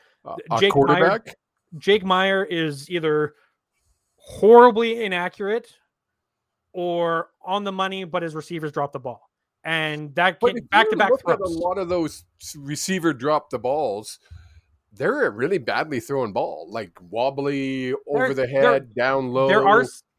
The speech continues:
Speaker 2: there are some, but there are some where it's perfectly over the shoulder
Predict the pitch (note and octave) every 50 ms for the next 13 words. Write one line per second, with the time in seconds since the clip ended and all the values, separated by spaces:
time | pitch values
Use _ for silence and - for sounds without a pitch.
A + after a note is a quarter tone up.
0 | _ _ _ _ - G3+ A3+ G3+ F#3+ G3 A3+ B3 A#3+ - - G3 F#3+ F#3+ G3 G3
1 | G#3 G#3 F3+ F#3+ G#3+ A3+ A3 - A3 G#3 G#3 G#3+ G3+ F#3 F3+ F#3 F#3+ F#3 D#3+ -
2 | - - F#3+ G#3+ A3 G#3 G3 G#3+ G#3 G#3+ - F#3 G3+ G3+ A3 G#3+ G#3 - - F3+
3 | F3 F3 F3+ F3+ E3